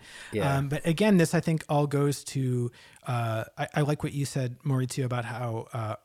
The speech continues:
Speaker 2: earnest John's music is. Every, every note is earnest, really. And I love just the emotional moments that we get from that. I mean,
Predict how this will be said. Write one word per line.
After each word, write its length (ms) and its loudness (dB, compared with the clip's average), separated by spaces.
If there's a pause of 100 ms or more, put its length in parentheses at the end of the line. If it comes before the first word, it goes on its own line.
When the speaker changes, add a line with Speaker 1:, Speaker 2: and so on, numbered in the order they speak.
Speaker 2:
earnest 640 2
John's 640 -4
music 420 -4
is. 240 -6
Every, 400 -4
every 240 0
note 340 4
is 300 -2
earnest, 480 -6
really. 400 -4 (400)
And 480 0
I 140 -2
love 480 -4
just 220 -4
the 80 2
emotional 460 2
moments 380 2
that 220 -6
we 100 -4
get 240 -2
from 320 -4
that. 300 -4
I 40 0
mean, 280 2